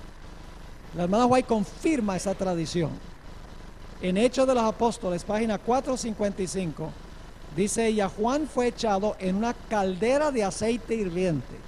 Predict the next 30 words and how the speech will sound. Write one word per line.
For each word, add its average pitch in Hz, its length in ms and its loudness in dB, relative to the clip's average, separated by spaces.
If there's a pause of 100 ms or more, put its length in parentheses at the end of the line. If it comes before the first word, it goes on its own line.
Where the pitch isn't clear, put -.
(580)
pero 208 220 4
el 190 60 2
Señor 196 420 2
preservó 196 580 2
la 202 180 4
vida 294 400 2
de 233 120 0
su 202 180 -2
fiel 202 320 0
siervo, 165 520 -2 (360)
así 185 360 -2
como 220 260 0
protegió 180 720 0
a 175 120 -2
los 165 200 -2
tres 254 360 0
hebreos 202 540 2 (320)
en 170 220 -2
el 151 120 0
horno 170 380 0 (240)
de 160 100 -2
fuego". 139 260 -6 (920)
Así 175 220 -4
que 226 140 -2
Satanás 190 480 -2
trató 196 440 -4
de 233 120 -2
matar 247 640 -2 (100)
al 170 180 -4
autor 160 600 -2